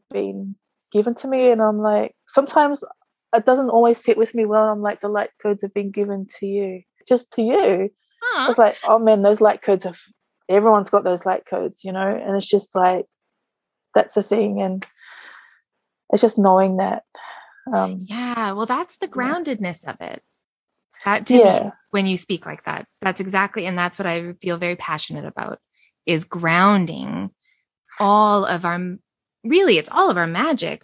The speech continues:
Speaker 2: but it's not rare. It's what we're
Speaker 1: Mm.
Speaker 2: made of. It's amazing.
Speaker 1: That's right.
Speaker 2: <laughs>
Speaker 1: <laughs> That's it.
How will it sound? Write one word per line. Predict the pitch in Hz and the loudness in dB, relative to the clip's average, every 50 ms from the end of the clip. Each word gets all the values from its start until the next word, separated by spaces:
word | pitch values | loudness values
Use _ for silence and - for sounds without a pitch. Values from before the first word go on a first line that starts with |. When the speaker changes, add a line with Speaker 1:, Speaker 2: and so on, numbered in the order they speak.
| _ - | _ -6
Speaker 2:
but | 254 262 | -6 -6
it's | 262 - - | -6 -8 -6
not | 339 349 302 - - 180 | -4 -4 -4 -4 -6 -6
rare. | 175 175 196 285 359 381 339 311 330 359 392 403 403 392 _ _ _ _ _ _ _ _ _ _ _ - | -6 -4 -2 0 2 2 2 0 0 -2 -4 -6 -8 -12 _ _ _ _ _ _ _ _ _ _ _ -10
It's | - 269 - | -10 -10 -6
what | 285 339 349 349 | -6 -4 -4 -2
we're | - 359 | -2 -4
Speaker 1:
Mm. | 349 | -4
Speaker 2:
made | 381 440 494 508 480 392 311 240 180 165 156 135 190 | -6 -6 -4 -4 -2 -2 -2 -2 -2 -4 -4 -8 -12
of. | 226 _ _ - | -18 _ _ -16
It's | 330 - - | -14 -12 -10
amazing. | 359 370 370 | -8 -4 2
Speaker 1:
That's | - - - 523 480 - | 2 4 4 2 2 2
right. | 320 262 277 285 294 302 269 247 262 269 - | 4 6 6 6 6 6 6 4 2 0 -6
Speaker 2:
<laughs> | - 330 294 - - | -8 -10 -8 -8 -8
Speaker 1:
<laughs> | - - | -2 4
That's | - 370 359 - - - - 427 - | 4 4 4 2 -10 -10 -8 -4 -4
it. | 277 - - 339 349 262 - | -4 -2 0 0 0 0 -2